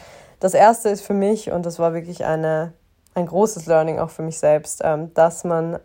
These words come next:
den Anspruch an den Partner oder die Partnerin stellt, dass die Person the one and only sein muss und alles abdecken muss. Und ich glaub, das ist eine sehr, ja, Hollywood geprägte Vorstellung. Man findet einen Partner, eine Partnerin, ähm, Partnerin,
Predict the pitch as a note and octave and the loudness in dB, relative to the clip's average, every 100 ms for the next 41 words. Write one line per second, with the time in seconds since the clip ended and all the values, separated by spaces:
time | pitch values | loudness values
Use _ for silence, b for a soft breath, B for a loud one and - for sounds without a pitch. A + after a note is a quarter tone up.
0 | - F3 D#3+ F3+ - F3 D#3+ E3 D#3+ F3 | -10 -2 0 0 -4 -8 -4 -4 0 2
1 | F3 F3 D#3+ E3 - G3 G3 F3+ F3 - | 2 0 -4 -4 2 2 4 -4 -4 0
2 | D#3 D#3+ - B B B B - F3+ F#3 | 0 0 -6 B B B B 4 4 4
3 | - G#3+ F#3+ G3 F3 F3 F3 F3+ F3+ _ | -6 -8 -4 -2 2 4 2 0 -8 _
4 | _ - F3 D#3+ E3+ E3+ E3 E3+ E3 E3 | _ -4 -2 4 4 4 -2 0 0 0
5 | D#3 D#3+ - - D#2 - - - E3+ E3+ | -4 -6 -6 -8 -10 -12 -10 -4 -4 -4
6 | - - - F#3+ F#3+ F#3 E3 - - - | -10 -2 2 4 2 0 -2 -2 -8 -8
7 | - - F#3 - F#3+ F#3 F3+ F3+ F#3 F#3+ | -14 -12 -12 -8 -8 0 0 0 -4 -8
8 | F#3 E3 E3 D#3+ E3 D#3+ D#3 D#3+ _ _ | -6 -4 -4 -2 0 2 0 -8 _ _
9 | D#3 D3 - - G#3+ C4 B3 B3 A3+ - | -2 -2 -4 4 4 4 -2 -2 -6 -2
10 | G3+ - G3 - E3+ - E3 D#3+ D#3+ E3 | -2 -2 -4 0 0 0 -4 -2 -2 -4
11 | B B B - F3+ F#3 F3+ A3 G#3+ G#3 | B B B 0 2 2 0 0 2 2
12 | - F3 E3+ E3+ E3+ E3+ - F3+ F3+ F3 | 2 -2 0 0 0 -4 2 4 4 4
13 | E3+ E3+ E3+ E3+ E3 F3 E3 E3 F#3 F#3+ | 0 0 -2 -6 -4 -2 -2 -2 -2 -2
14 | G3 - E3 D#3+ D#3 F3+ - F3 E3 D#3 | -2 -2 -2 0 -4 -10 -6 -6 -4 -6
15 | F#3 F#3+ | -6 -6